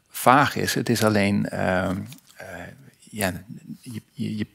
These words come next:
je pint het niet vast. Dat is, dat is het verschil. Winterlaken. Van op de steile helling waar ik stond,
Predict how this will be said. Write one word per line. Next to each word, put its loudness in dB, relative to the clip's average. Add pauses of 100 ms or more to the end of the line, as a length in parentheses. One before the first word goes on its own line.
(140)
je -8
pint 6
het 0
niet 2
vast. -4
Dat -10
is, -6 (160)
dat -20
is -18
het -20
verschil. -10 (1200)
Winterlaken. 4 (2000)
Van 6
op 6
de 4
steile 10
helling 6
waar 6
ik -8
stond, -2